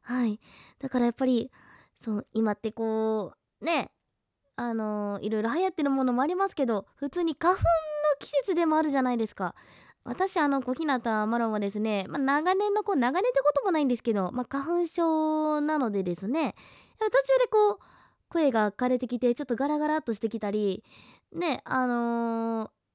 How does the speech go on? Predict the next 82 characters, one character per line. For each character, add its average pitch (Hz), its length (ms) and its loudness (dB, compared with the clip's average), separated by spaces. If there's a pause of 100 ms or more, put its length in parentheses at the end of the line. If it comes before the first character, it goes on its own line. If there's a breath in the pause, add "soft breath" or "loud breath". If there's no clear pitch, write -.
(160)
あ 208 120 -4
の、 - 60 -12
喘 277 260 0
ぎ 262 180 -2
声 247 220 0
と 196 80 -2
一 190 100 2
緒 226 100 -6
に 233 60 0
鼻 311 240 0
水 262 200 0
も 190 100 -2
出 196 100 0
て 190 80 -4
き 190 100 -6
た 185 100 -6
り、 247 100 -6
ち 403 60 -6
ょ 403 40 -2
っ - 20 -20
と 339 80 -2
い 349 60 2
ろ 370 100 2
い 349 60 2
ろ 330 400 2
大 330 140 2
変 311 200 10
な 285 320 6 (180)
<laughs> 269 220 -10
収 294 240 6
録 269 220 6
だ 262 80 2
っ 277 40 0
た 269 140 2
ん 240 40 4
で 269 80 4
す - 100 -6
け 233 120 2
ど 214 140 -2
も、 220 160 -2 (560 loud breath)
で 466 80 4
も 466 60 4
す 453 60 -2 (280)
ご 370 60 4
く、 240 140 6
あ 233 100 4
の、 226 340 4
全 285 200 2
体 285 160 2
通 277 160 4
し 247 40 -2
て 254 100 0
楽 403 260 4
し - 140 0
く - 220 2 (300)
収 240 180 2
録 233 200 2
さ 285 120 2
せ 302 140 0
て 277 120 0
い 294 60 2
た 370 120 0
だ 381 80 0
き 440 120 -2
ま 494 160 2
し - 80 -8
た。 330 240 4 (340 loud breath)
は 415 220 2
い。 - 100 -2 (340 loud breath)
こ 285 100 0
ち 302 120 2
ら 294 80 6
が、 285 120 6
ま 277 100 6
あ、 240 40 6
お 240 80 4
手 294 120 0
元 285 220 0
に 277 140 0
届 302 440 0
き、 - 20 -20 (300)
で、 247 720 0